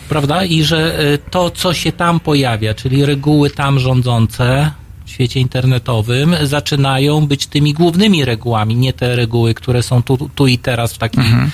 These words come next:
Speaker 1: realności, tylko tam ilość przysłowiowych lajków,
Speaker 2: Tak.
Speaker 1: tak, to jest, y, miara często poczucia wartości.
Speaker 2: Mhm.
Speaker 1: Albo ilość hejtu, który może doprowadzić nawet do samobójstwa.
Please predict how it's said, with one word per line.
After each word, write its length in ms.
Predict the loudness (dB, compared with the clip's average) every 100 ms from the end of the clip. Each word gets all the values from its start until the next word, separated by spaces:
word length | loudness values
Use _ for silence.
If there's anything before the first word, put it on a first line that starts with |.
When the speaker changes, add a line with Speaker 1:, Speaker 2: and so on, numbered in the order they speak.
| -6 -4
Speaker 1:
realności, 680 | -2 0 0 0 -2 -2 -2
tylko 480 | 0 -2 0 -2 -2 -8 -18 -18 -8
tam 260 | -2 0 0
ilość 680 | 0 -2 -2 -4 -6 -8 -8 -10
przysłowiowych 840 | -6 -4 -2 0 0 -2 -2 -2 0
lajków, 880 | 0 0 -2 -2 0 0 -4 -18 -20 -20 -16
Speaker 2:
Tak. 340 | -4 -2 -2 -2
Speaker 1:
tak, 420 | 0 0 -2 -2 0 0 -2
to 140 | 0
jest, 380 | 2 0 -2 -2
y, 280 | 2 2 0 -6 -16
miara 540 | -2 0 0 0 -2 -4 -10 -8
często 500 | -2 -2 -2 -2 -2 -2
poczucia 400 | -2 -2 -2 -2
wartości. 640 | -2 -2 -2 -4 -10 -6 0
Speaker 2:
Mhm. 320 | 4 4 2 -2
Speaker 1:
Albo 600 | -2 0 0 0 0 -2 -6 -4
ilość 360 | -2 0 -4 -6
hejtu, 580 | -2 -2 -2 0 0 -2
który 300 | -4 -2 0
może 280 | 0 0 -2
doprowadzić 680 | -4 -4 -2 -2 -4 -4 -2
nawet 280 | -2 -2
do 100 | -2
samobójstwa. 760 | -2 2 2 2 -2 -4 -14